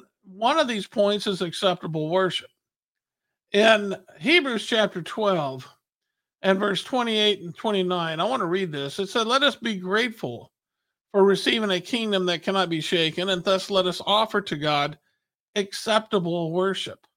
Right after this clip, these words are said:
with reverence and awe, for our God is a consuming fire." Now, notice what he said, "Let us offer to God acceptable worship." That is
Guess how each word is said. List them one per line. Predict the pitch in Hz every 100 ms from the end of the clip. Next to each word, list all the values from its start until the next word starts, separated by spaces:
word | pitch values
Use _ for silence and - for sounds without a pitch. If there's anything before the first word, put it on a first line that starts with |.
| _ _ _ _ _ _ _
with | 175 160
reverence | 170 190 202 180 160 139
and | 156
awe, | 156 165 139 123
for | 151 165
our | 170
God | 147 165 165
is | 156 156
a |
consuming | - 139 135 175 160 139
fire." | 143 139 117 - - _ _ -
Now, | 180 170
notice | 170 214 359 311
what | 220 220
he | 202 214
said, | - 226 175
"Let | 139 220
us | 247 -
offer | 208 220 220 214
to | -
God | 175 180 175 175 - _ _ _ _
acceptable | 180 165 - 214 196 180 160 147
worship." | 151 143 - 135 -
That | 226 277 226
is | 226 220 208 175 -